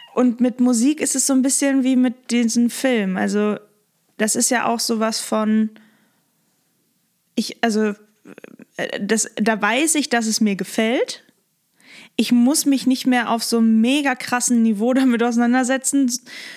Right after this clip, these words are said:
und dauernd hören und, ah, was ist denn hier und so, sondern ich kann das einfach mal anmachen und genießen und mich so ein bisschen berieseln lassen. Das kann ich von neuer Musik meistens nicht so.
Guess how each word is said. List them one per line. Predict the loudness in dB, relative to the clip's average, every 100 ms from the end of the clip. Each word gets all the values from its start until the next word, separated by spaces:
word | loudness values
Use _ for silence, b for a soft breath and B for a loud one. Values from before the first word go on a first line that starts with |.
| B B -16 -14 -12 -8 -2
und | 2 2 2
dauernd | 2 2 2
hören | 2 2 2 2
und, | 2 0 0
ah, | 0 0
was | 0
ist | 0 0
denn | 0
hier | 2 0 0 0
und | 0
so, | 2 0 -2 B B
sondern | 0 0
ich |
kann | 0 0
das | 0 0
einfach | -2 2
mal | 2 2
anmachen | 2 2 2 0
und | 0
genießen | 2 2 2 2
und | 2
mich | 2 2
so |
ein | 0
bisschen | 2 2
berieseln | 2 0 0 0
lassen. | 0
Das | -2 -2
kann | 0 0
ich | -2
von | 0
neuer | 0 2 2
Musik | 2 2 0 0
meistens | 0 0 0 0
nicht | 0 0 -4
so. | -6 -8